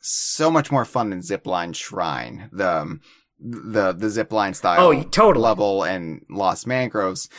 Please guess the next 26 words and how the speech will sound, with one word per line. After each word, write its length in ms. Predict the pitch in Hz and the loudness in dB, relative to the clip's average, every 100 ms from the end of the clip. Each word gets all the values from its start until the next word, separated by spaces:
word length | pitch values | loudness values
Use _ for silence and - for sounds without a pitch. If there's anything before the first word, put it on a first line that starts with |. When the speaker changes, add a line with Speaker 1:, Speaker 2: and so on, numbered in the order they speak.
| - | -12
Speaker 1:
This 240 | - 208 - | -4 -4 -2
feels 420 | 202 196 175 - | 2 4 2 2
like 340 | 143 139 117 - | 6 6 6 -4
it 140 | 123 | -6
would 220 | 120 107 | -4 -6
be, 520 | - 113 110 113 107 - | -4 -4 -2 -4 -6 -8
if 220 | - - - - _ | -4 -4 -4 -20 _
there 120 | 131 | 0
was 140 | 127 123 | 2 0
a 140 | 107 | -2
two 280 | - - 151 | -2 -2 2
D 160 | 143 | 2
Batman 800 | 110 104 95 92 107 110 113 120 - | 2 2 2 2 -2 -2 -4 -6 -8
side 340 | - 113 110 | 0 0 0
scroller, 600 | - 120 113 117 120 123 - _ _ _ - | -4 -6 -4 -4 -4 -6 -12 _ _ _ 0
um, 560 | 98 101 98 95 98 - | 2 4 2 -2 -4 -4
I 100 | 113 | -2
feel 160 | 139 | 2
like 160 | 131 107 | 2 2
this 180 | 117 - | -4 -6
is 80 | 92 | -4
what 240 | 101 - | -4 -2
Batman 460 | - - - - - | 2 2 4 2 2
would 160 | 247 | 0
Speaker 2:
<laughs> 0 | |
Speaker 1:
do. 320 | 82 67 - | -2 -8 -10